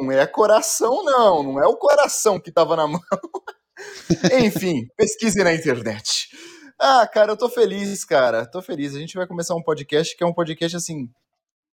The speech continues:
que a gente tá calmo já pra gravar, porque se a gente gravasse depois do jogo, meu amigo, meu amigo, eu achei que eu ia tomar multa aqui no condomínio, viu, cara? Inclusive, minha esposa tá achando que a multa ainda vem, porque eu quase quebrei tudo aqui, cara. Onze e meia da noite, eu quebrando tudo, facilmente.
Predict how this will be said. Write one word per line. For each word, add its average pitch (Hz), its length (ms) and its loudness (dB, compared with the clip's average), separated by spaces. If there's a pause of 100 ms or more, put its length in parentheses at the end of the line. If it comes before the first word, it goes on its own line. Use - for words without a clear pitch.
(400)
que - 120 -8
a 180 80 0
gente 190 360 -8 (140)
tá 226 160 4
calmo 208 500 2
já 156 140 4
pra 151 140 0
gravar, 143 400 2
porque - 160 -12
se 139 80 -8
a - 20 -4
gente 165 200 -12
gravasse 175 440 2
depois 175 320 0
do 170 140 -4
jogo, 165 260 0
meu 190 220 2
amigo, 202 600 0 (220)
meu 185 220 2
amigo, 196 680 -2
eu 160 80 4
achei 165 220 2
que 185 80 -4
eu 196 60 4
ia 190 80 2
tomar 196 200 2
multa 175 240 0
aqui 190 120 -8
no 185 100 -6
condomínio, 160 420 -4
viu, 156 200 -4
cara? 113 300 -2 (280)
Inclusive, 135 240 -4
minha 196 100 0
esposa 190 320 2
tá 214 120 4
achando 208 240 -2
que 220 60 -2
a 202 60 2
multa 190 200 -2
ainda 214 180 4
vem, 165 220 0
porque 135 240 -8
eu 151 40 -4
quase 190 440 0
quebrei 196 400 0
tudo 185 280 -2
aqui, 123 280 -2
cara. - 220 -6 (1120)
Onze 208 340 2
e 208 40 2
meia 196 180 6
da 175 140 4
noite, 170 240 2
eu 214 60 -2
quebrando 190 420 0
tudo, 147 300 -4
facilmente. 190 1040 0